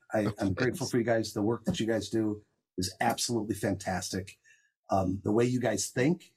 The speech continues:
Speaker 1: <laughs> the, the minds that you guys have is, is absolutely, um, inspiring to me.
Speaker 2: Oh, thanks.
Speaker 1: And, um,
Speaker 2: Yeah.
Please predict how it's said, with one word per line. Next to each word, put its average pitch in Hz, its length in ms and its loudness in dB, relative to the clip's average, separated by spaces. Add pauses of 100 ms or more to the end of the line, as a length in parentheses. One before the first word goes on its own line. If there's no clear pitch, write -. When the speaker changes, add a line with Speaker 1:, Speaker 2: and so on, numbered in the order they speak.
Speaker 1:
<laughs> - 160 -6
the, 139 440 2 (360)
the - 80 2
minds 123 520 4
that 131 160 -4
you 143 60 0
guys 139 240 0
have 143 360 0
is, 98 360 -4
is - 300 -4
absolutely, 113 920 0
um, 85 340 -6 (220)
inspiring 120 540 2
to 147 60 0
me. 160 200 2 (380)
Speaker 2:
Oh, 101 200 -2
thanks. 104 360 2
Speaker 1:
And, 101 80 2
um, 98 200 0
Speaker 2:
Yeah. 95 100 -14